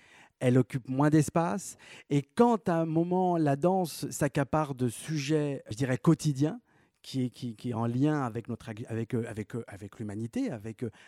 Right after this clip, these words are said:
avec, euh, notre histoire, et qu'à un moment donné, à travers le geste,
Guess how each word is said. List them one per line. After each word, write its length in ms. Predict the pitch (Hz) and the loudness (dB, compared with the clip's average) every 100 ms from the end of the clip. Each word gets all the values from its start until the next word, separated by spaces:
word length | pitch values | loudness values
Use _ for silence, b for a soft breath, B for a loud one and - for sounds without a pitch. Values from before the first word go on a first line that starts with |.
| - | -18
avec, 320 | 101 107 - | -12 -10 -8
euh, 80 | 107 | -6
notre 300 | 107 - 117 | -4 -4 -6
histoire, 580 | - - 208 254 156 120 B 143 B | -8 -6 -6 -8 -10 -12 B -20 B
et 80 | 135 | -6
qu'à 120 | 131 | -2
un 40 | 143 | 0
moment 240 | 151 147 | 2 2
donné, 380 | 139 151 156 156 | 2 2 2 0
à 140 | - 123 | -4 -6
travers 460 | 160 147 139 143 | -6 -4 -2 0
le 120 | 139 135 | 2 2
geste, 480 | 147 147 - - | 2 0 -2 -4